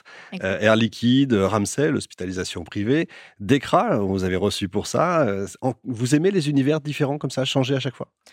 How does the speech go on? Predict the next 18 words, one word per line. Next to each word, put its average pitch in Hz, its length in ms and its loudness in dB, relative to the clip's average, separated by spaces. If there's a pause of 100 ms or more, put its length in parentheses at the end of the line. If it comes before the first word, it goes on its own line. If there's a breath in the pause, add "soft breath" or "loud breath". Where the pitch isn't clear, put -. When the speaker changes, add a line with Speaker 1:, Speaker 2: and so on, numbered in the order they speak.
(240 loud breath)
Speaker 1:
Alors, 240 260 2
ça 294 180 2
a 277 40 0
de 262 80 0
l'intérêt, 277 460 0
effectivement, 269 540 -2
parce 240 200 -2
que 247 80 -4
ça 226 180 0
permet 247 320 2
de 220 60 0
découvrir, 247 760 0
je 202 140 -4
dirais, 214 340 -2
des, 196 160 -4
des 190 160 -6
cultures 226 460 -8
différentes, 226 560 -2